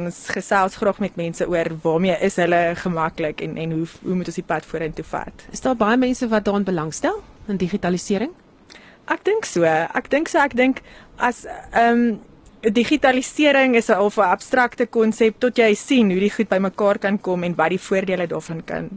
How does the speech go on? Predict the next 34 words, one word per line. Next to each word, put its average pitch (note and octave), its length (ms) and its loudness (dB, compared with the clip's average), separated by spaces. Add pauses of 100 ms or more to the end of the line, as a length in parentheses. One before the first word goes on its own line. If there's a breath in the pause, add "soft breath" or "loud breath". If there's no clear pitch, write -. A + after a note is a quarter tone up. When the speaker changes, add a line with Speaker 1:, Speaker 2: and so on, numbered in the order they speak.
(200)
Speaker 1:
kan E3+ 220 -6
wees. D#3+ 440 -4 (600 loud breath)
Ehm, G#3 300 0
so A3+ 120 2
ek A3+ 100 2
dink A3 160 2
die A#3+ 120 0
uitdaging A#3+ 560 2
is G#3 400 2 (420 soft breath)
om, G#3 400 4
om G#3+ 360 2 (120)
te A#3+ 100 4
wys F#3 440 0
hoe F#3+ 160 -2
voeg - 260 -2
mens G3 200 0
waarde F3 400 0
toe E3 300 -4
deur D#3+ 260 0
digitalisering, D#3+ 840 -6
dat D#3+ 80 -6
dit F3+ 100 -10
nie A3 100 0
maar F#3+ 100 2
net F3+ 200 -2
bloot E3 500 0 (640 loud breath)
mens F#3 240 -2
moet F#3+ 80 4
die G3 100 2
vooruitgang F#3+ 600 0
sien F3+ 240 -2
wat D#3+ 120 -2
daarmee D#3 220 -8
saamgaan. E3+ 640 -8